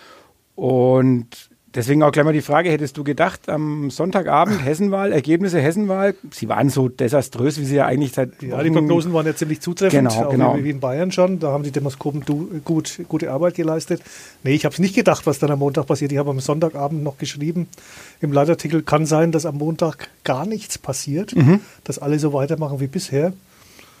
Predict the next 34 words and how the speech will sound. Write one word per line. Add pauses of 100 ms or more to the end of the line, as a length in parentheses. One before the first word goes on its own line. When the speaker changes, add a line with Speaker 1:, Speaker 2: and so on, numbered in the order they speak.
(180)
Speaker 2:
Hat
zum
Glück
kein
Leser
bemerkt
und
sich
beschwert,
aber
es
kam
dann
natürlich
am
Montag
völlig
anders
dann,
als
wir
in
der
Konferenz
saßen. (840)
Um
kurz
nach
zehn
kam
dann
die
Eilmeldung, (400)
Ange-,